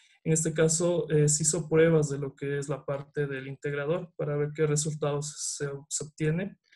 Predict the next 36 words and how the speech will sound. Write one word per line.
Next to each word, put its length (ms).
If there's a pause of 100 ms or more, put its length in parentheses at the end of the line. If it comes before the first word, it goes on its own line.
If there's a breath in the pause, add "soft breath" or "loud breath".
(560 soft breath)
Aquí 240
se 140
presenta 1040
lo 160
que 120
son 160
las 160
pruebas, 480
las 160
pruebas 280
realizadas 640
para, 720
con 120
el 100
integrador 640
y 60
sin 240
el 140
integrador 560
embebido. 420 (920)
En 180
este 260
caso, 360
en 160
azul, 400 (460 loud breath)
para 160
la 60
rotación, 440
en 160
azul 240
se 160
encuentra 480
con 160
el 80
integrador 480
embebido 540